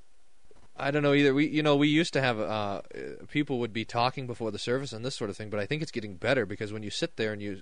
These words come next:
and you s-, look at the altar and there sits, uh, the bread and the wine, which will be the Lord's body and blood, uh, there's a serious thing to be, uh, to, to be going on, and, and people normally will sit and pray before church, um, yeah, j-,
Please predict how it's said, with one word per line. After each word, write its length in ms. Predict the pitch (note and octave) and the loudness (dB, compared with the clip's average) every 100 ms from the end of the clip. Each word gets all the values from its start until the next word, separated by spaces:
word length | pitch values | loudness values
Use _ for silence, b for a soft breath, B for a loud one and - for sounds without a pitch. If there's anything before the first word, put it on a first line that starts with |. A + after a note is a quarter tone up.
| - | -10
and 160 | A2 | -10
you 60 | G#2 | -8
s-, 160 | F#2+ - | -10 -6
look 180 | B2+ D3+ | -4 -4
at 60 | |
the 120 | G#2+ | -2
altar 340 | G#2+ C3 - G#2 | 2 2 0 -6
and 180 | G2 G2+ | -6 0
there 240 | A#2 C#3+ | 2 2
sits, 520 | - - A#2+ - - | 0 -4 -4 -4 -10
uh, 580 | - G2+ G2+ F#2+ F#2 D2 - | -10 -10 -8 -6 -8 -10 -10
the 300 | G#2 G2+ F2 - | -8 -6 -6 -10
bread 280 | G2 A#2+ C3+ | -2 0 2
and 160 | A2 G#2+ | 0 -4
the 60 | |
wine, 380 | F#2+ A2+ A2 F#2+ | -2 -2 -2 -4
which 180 | G2 - | -8 -4
will 140 | A#2 A#2 | -4 0
be 160 | C3 | 0
the 120 | B2 G#2 | 0 0
Lord's 280 | A#2 A2+ | 0 -2
body 340 | - G#2 G#2+ G2 | -2 -2 -2 -4
and 140 | F#2+ | -8
blood, 300 | F#2+ B2 F#2 B B B B | -2 0 0 B B B B
uh, 160 | F#2 F#2+ | -8 -4
there's 220 | G2+ A2+ | -4 -4
a 40 | |
serious 460 | G#2 - E3 E3 - | -4 -2 -2 -2 -2
thing 240 | D#3 D3 | -2 -4
to 80 | A2 | -6
be, 260 | F#2+ F#2+ - | -6 -6 -8
uh, 360 | F#2 F2+ E2 D2 - | -12 -12 -14 -16 -12
to, 120 | G2+ E2+ - - - | -12 -12 -16 -16 -14
to 80 | - | -10
be 120 | F#2 | -8
going 240 | G2 G2 F#2 | -6 -6 -6
on, 160 | F#2 | -6
and, 100 | G2 | -8
and 160 | E2 F#2+ | -10 -6
people 300 | C3 C3+ A2+ | -4 -2 -2
normally 340 | G#2 C3 C#3 | -2 -4 -4
will 220 | G2+ F2 - - | -6 -6 -8 -14
sit 280 | D2+ - C#3+ | -8 -2 -2
and 180 | A2 G2 | -4 -8
pray 260 | - C#3 D3 | -2 0 0
before 300 | F#2 - E2+ | -4 -10 -10
church, 360 | - F#2 - b b b b b | -8 -10 -10 b b b b b
um, 420 | F#2 F#2+ F2+ F#2 - - - | -6 -6 -6 -12 -16 -16 -12
yeah, 120 | E2 - | -12 -10
j-, 120 | - | -14